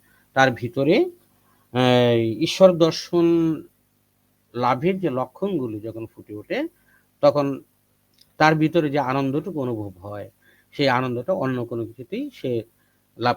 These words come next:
করতে পারে না, ভোগ করতে পারে না। এখন, আহ, ঈশ্বর দর্শনের ক্ষেত্রে, আহ, শ্রীরামকৃষ্ণদেব কিছু কথা বলেছেন যে ঈশ্বর দর্শনের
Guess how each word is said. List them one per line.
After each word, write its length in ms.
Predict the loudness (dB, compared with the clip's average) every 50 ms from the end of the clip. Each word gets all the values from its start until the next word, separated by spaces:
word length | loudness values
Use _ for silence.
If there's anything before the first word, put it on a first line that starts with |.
| -4
করতে 200 | -8 -10 -10 -10
পারে 200 | -12 -12 -14 -14
না, 120 | -14 -16 -18
ভোগ 180 | -18 -20 -20 -20 _
করতে 200 | -18 -18 -18 -18 -16
পারে 220 | -14 -14 -14 -16 -18
না। 180 | _ _ _ _ _ _ _ _ _ _ _ _ _ _ _ _ _ _ _ _ _ _ _ _ _ _ _ _ _ _ _ _ _ _ _ _ _ _ _ _ _ _ -20 _ _ _ _ _ _ _ _ _ _ _ _ -2 2 2 2 2 2 2 2
এখন, 540 | 2 2 4 6 6 6 6 4 2 -2 -4 -6 -4 -2 0
আহ, 420 | 2 4 4 4 4 4 2 0
ঈশ্বর 300 | -2 -6 -6 -4 -4 -2
দর্শনের 360 | -2 -2 -2 -4 -4 -6 -6
ক্ষেত্রে, 440 | -6 -8 -8 -4 -2 -2 -2 -4 -6 -12 -18 -20 -20 _ -20 -20 -20 _ _
আহ, 200 | -2 0 2 2
শ্রীরামকৃষ্ণদেব 720 | 0 0 0 0 2 2 2 0 -4 -4 -4 -4 -2 -4
কিছু 520 | -4 -6 -10 -4 -2 0 0 2 0 -2 -4 -2 -2
কথা 220 | -2 0 2 0
বলেছেন 520 | 0 0 -2 -6 -8 -8 -10 -10 -10 -10 -12
যে 200 | -12 -12 -12 -12
ঈশ্বর 240 | -12 -10 -10 -8
দর্শনের 520 | -6 -6 -6 -6 -8 -10 -8 -8 -8 -8